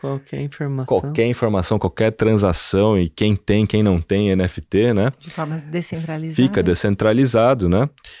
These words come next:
Speaker 2: E, obviamente, tem um certo nível ali de proteção em cima disso tudo, né? E a gente também falou que a pandemia, de alguma maneira, alavancou, né, a digitalização, né?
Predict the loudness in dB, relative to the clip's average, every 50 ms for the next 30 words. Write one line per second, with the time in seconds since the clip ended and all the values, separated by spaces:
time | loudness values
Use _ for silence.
0 | -20 -12 _ 0 2 4 4 4 2 2 2 2 2 2 2 2 4 4 4 4
1 | 4 2 -2 -4 -2 0 2 2 2 0 -2 -6 -10 -8 -6 -6 -4 -2 0 0
2 | 0 2 2 2 2 2 2 2 2 2 2 0 0 0 -2 -2 _ -4 -4 -2
3 | 0 0 0 0 0 0 0 2 2 0 0 0 2 2 2 0 -2 -2 -4 -2
4 | 0 2 2 2 2 2 0 2 2 0 0 _ -10 -20 -20 -20 -18 -18 -18 -20
5 | -20 -20 -20 _ _ _ _ 0 2 4 4 4 4 2 2 2 2 2 2 2
6 | 2 2 2 2 2 2 4 4 2 2 0 0 2 2 2 2 0 0 0 0
7 | 0 2 2 2 4 4 4 4 4 2 2 2 2 2 2 0 0 0 0 0
8 | 2 0 0 -2 -2 -2 -4 -4 -4 -4 -2 0 0 0 0 -4 -8 _ _ -10
9 | -6 -4 -2 -2 -2 -2 -2 -4 -6 -6 -2 -2 -2 0 0 0 0 -2 -2 -2
10 | -2 0 0 2 2 2 2 0 0 -2 -4